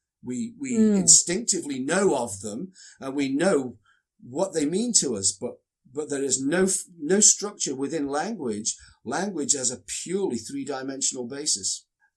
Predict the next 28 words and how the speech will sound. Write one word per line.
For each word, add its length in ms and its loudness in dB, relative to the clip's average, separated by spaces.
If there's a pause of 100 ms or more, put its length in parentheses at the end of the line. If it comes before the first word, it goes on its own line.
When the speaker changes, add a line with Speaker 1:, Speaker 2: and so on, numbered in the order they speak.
Speaker 1:
And 180 2
that's 180 6
a 80 2
great 360 2
example 540 0
that 120 -8
you 140 -6
give, 260 6
the 140 4
idea 420 4
of 80 -4
thoughts 560 2
filling 320 -4
a 60 -6
room. 300 -4 (340)
You 120 -6
know, 160 -2
the, 140 -2
the 140 -4
fe-, 240 -4 (180)
uh, 60 -10 (280)
the 140 -4
feelings 480 2
of 60 -4
a 40 -2
group 280 -8
of 160 -16
people 360 -6